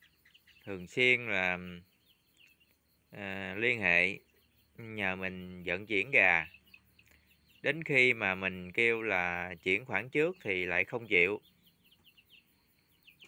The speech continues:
Thì, à, đó cũng, à, gây bức xúc cho hai bên. Tại vì để mà hỏi, à,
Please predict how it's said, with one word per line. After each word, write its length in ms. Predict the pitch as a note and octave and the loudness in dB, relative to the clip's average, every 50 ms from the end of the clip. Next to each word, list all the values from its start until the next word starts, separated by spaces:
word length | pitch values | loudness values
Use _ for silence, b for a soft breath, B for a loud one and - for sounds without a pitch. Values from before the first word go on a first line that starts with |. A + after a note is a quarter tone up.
| _ - | _ -12
Thì, 220 | G#2+ G2+ G2 F#2+ F#2+ | -8 -6 -4 -2 -2
à, 160 | F#2 F2+ F#2 | -2 -2 -2
đó 220 | G#2 A2+ C3+ D3+ | -2 -2 -2 -2
cũng, 280 | C#3+ A#2+ B2 C#3+ D3+ D3 | -4 -6 -8 -8 -10 -8
à, 180 | C3 A2+ G#2 G#2+ | -6 -6 -4 -2
gây 260 | G2 A#2 A#2+ B2 B2+ | 2 4 4 4 4
bức 160 | C#3 D#3 - | 2 -2 -6
xúc 180 | - F3+ E3+ - - | -6 -8 -8 -6 -2
cho 140 | C#3 C3 | -2 -2
hai 200 | B2 B2 A#2+ A#2+ | 0 2 2 2
bên. 340 | A#2+ A#2+ A#2+ A#2+ A#2+ A#2+ A#2+ - _ _ _ _ _ b b b b b b b b b b b b _ _ - | 2 2 2 2 0 -2 -6 -20 _ _ _ _ _ b b b b b b b b b b b b _ _ -8
Tại 120 | G#2 G#2 | -6 -4
vì 360 | G#2+ G#2 G2+ G2 F#2+ F#2+ F#2+ | -2 0 2 2 2 0 0
để 220 | F2+ F#2 G2+ A#2+ C3+ | 0 -2 -2 -2 -4
mà 380 | C#3+ C3 A2 G2 F#2+ F#2 F2+ | -6 -8 -6 -4 -4 -4 -6
hỏi, 540 | F2 F2+ E2 F2 G2+ B2+ D3+ F3 F#3 F3+ E3 C3+ | -6 -8 -6 -6 -4 -4 -4 -4 -4 -4 -2 -2
à, 200 | B2 A#2 A2+ | -2 0 -2